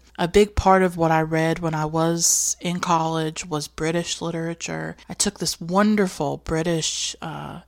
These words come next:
British literature class where we read Virginia Woolf and D H Lawrence and all kinds of great people.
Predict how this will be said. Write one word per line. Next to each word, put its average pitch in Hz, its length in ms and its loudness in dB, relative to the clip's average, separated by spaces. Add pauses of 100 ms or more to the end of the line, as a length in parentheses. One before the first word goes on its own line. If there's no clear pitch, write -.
(120)
British 185 360 4
literature 160 480 0
class - 760 -2
where 151 300 -2
we 156 180 -2
read 143 360 -4
Virginia 143 480 -8
Woolf 185 500 0
and 160 140 -4
D 147 180 -6
H - 300 -6
Lawrence 190 720 -2 (240)
and 165 100 -6
all 170 120 -2
kinds 175 360 -2
of 170 100 -8
great - 260 -6
people. 151 540 -4